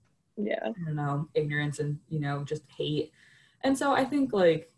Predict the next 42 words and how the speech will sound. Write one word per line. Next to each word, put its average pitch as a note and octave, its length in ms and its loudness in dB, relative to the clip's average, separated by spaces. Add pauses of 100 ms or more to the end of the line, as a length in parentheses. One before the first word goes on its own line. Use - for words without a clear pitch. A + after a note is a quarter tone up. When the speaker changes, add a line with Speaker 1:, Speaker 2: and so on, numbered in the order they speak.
(140)
Speaker 2:
it's F#3+ 180 2
okay G3 400 6
if E3 140 4
you're, E3 340 8
like, F3 120 2
I D#4+ 280 6
was C4+ 120 2
talking G3 220 0
about D#3+ 180 0
this, D#3 480 -2
I - 60 -6
don't D#3 100 0
know, D3 160 0 (100)
like, C#3+ 120 -4
a D3 40 -2
little D3 160 -2
while D3 200 -2
ago D3 120 -2
about C#3+ 180 0
how, C#3+ 180 0
like, C#3+ 260 -2 (400)
I'm F#4 260 4
pretty G#3 240 4
tall, F3 520 -2
right? F3+ 260 4
So G3 140 2
it's, F3 140 4
like, B3 120 6
Speaker 1:
Mm-hmm. A3 140 4
Speaker 2:
on F#3+ 80 2
the G#3 80 0
topic G#3 300 2
of, F#3+ 100 -2
like, D#3+ 140 -2
height B3+ 260 2
and F#3 80 0
whatever, D#3+ 280 0
it's D#3 120 -2
like, D#3+ 180 -4
if D4+ 240 2
I G#3 160 2
am, F#3 480 2